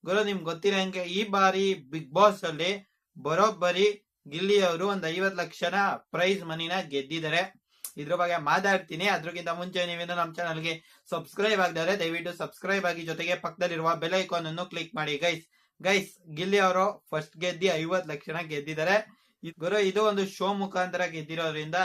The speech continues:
ಇದಕ್ಕೆ ಬೇರೆ ಟ್ಯಾಕ್ಸ್ ಸ್ಲ್ಯಾಬ್ ಬರುತ್ತೆ. ಮಾಮೂಲಿ ಟ್ವೆಲ್ ಲ್ಯಾಕ್ಸ್ ತನಕ ನಿಮ್ಗೆ ಗೊತ್ತಿರಂಗೆ ಯಾವುದೇ ಇನ್ಕಮ್ ಟ್ಯಾಕ್ಸ್ ಬರಲ್ಲ. But ಇದು ಈ ತರ ಗುರು, ರಿಯಾಲಿಟಿ ಶೋಗಳು ಇದ್ರಲ್ಲೆಲ್ಲ ಗೆಲ್ತಾರಲ್ಲ, ಇದ್ರಲ್ಲಿ ಒಂದು ಫಿಕ್ಸ್ಡ್ ಟ್ಯಾಕ್ಸ್ ಇದೆ ಸರಿನಾ?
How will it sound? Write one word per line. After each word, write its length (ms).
ಇದಕ್ಕೆ 340
ಬೇರೆ 380
ಟ್ಯಾಕ್ಸ್ 340
ಸ್ಲ್ಯಾಬ್ 260
ಬರುತ್ತೆ. 340
ಮಾಮೂಲಿ 420
ಟ್ವೆಲ್ 260
ಲ್ಯಾಕ್ಸ್ 340
ತನಕ 280
ನಿಮ್ಗೆ 260
ಗೊತ್ತಿರಂಗೆ 560
ಯಾವುದೇ 300
ಇನ್ಕಮ್ 440
ಟ್ಯಾಕ್ಸ್ 360
ಬರಲ್ಲ. 400
But 280
ಇದು 220
ಈ 160
ತರ 260
ಗುರು, 240
ರಿಯಾಲಿಟಿ 600
ಶೋಗಳು 640
ಇದ್ರಲ್ಲೆಲ್ಲ 460
ಗೆಲ್ತಾರಲ್ಲ, 500
ಇದ್ರಲ್ಲಿ 340
ಒಂದು 240
ಫಿಕ್ಸ್ಡ್ 480
ಟ್ಯಾಕ್ಸ್ 320
ಇದೆ 220
ಸರಿನಾ? 260